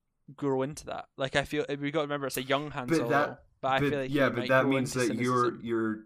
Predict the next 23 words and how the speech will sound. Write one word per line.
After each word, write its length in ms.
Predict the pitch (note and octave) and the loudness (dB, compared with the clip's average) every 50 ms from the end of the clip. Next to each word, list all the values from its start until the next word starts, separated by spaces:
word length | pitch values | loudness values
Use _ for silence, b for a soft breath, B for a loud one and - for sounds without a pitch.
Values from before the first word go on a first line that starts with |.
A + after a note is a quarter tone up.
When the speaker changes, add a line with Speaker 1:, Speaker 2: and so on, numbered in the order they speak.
| _ | _
Speaker 2:
you're 320 | - A#2+ A2+ A#2 A#2 A#2 A#2 | -16 -12 -6 -2 0 0 0
expecting 800 | - - - - - - - A#2 A#2 F2+ - - - A#2+ A2+ G#2 | -2 -4 -8 -10 -6 -2 -2 -2 0 -2 -6 -6 -4 -4 -4 -4
character 500 | - - A2 G#2+ A2 G#2+ G#2+ - - G#2+ | -2 0 0 0 0 0 -4 -6 -8 -8
development 600 | F#2+ G#2 F#2 G#2 G2 F#2+ F#2+ F#2 F#2+ F#2+ F#2 - | -6 -6 -4 -2 -2 -2 -2 -4 -6 -8 -8 -10
for 140 | - - G2+ | -12 -12 -10
the 100 | G2 F#2 | -10 -8
sequels 540 | - - C3+ B2+ A2 - - F#2+ F2+ F2 - | -6 -4 -4 -4 -4 -6 -10 -10 -8 -6 -6
that 160 | G#2 G2 - | -6 -6 -4
may 180 | G2 G2 G2 G2 | -4 -6 -4 -4
not 220 | F#2+ F#2 E2+ F2 | -4 -4 -4 -4
happen, 460 | G#2+ G2+ F#2+ - - - - - C3+ - _ _ _ _ _ _ _ _ _ | -4 -4 -4 -6 -8 -16 -18 -18 -20 -20 _ _ _ _ _ _ _ _ _
which 240 | - G2 G2+ G#2+ G#2+ | -14 -8 -2 0 2
Speaker 1:
Yeah, 120 | G3 D#3+ C3 - | 4 4 2 2
but 120 | C3+ B2+ | 2 0
Speaker 2:
isn't 360 | A2 G#2 G#2+ G#2 G2 G2+ G2 - - _ _ - | 0 0 -2 -4 -4 -4 -6 -8 -14 _ _ -6
a 140 | G#2 G#2 G2 | -4 -4 -4
good 180 | F#2+ - A2+ | -4 -2 -2
Speaker 1:
you 80 | A2 - | -2 0
s-, 160 | F3 - - | -2 -2 -6
Speaker 2:
thing. 140 | - E3+ E3 | -6 -4 -2
Speaker 1:
you 100 | F#3+ F#3+ | -2 0
can't 260 | F#3+ G3 G3 G3 F3+ | 2 4 4 4 4
accept, 380 | F#3 F3+ - - F#3 F3 - | 2 -2 -2 0 0 0 0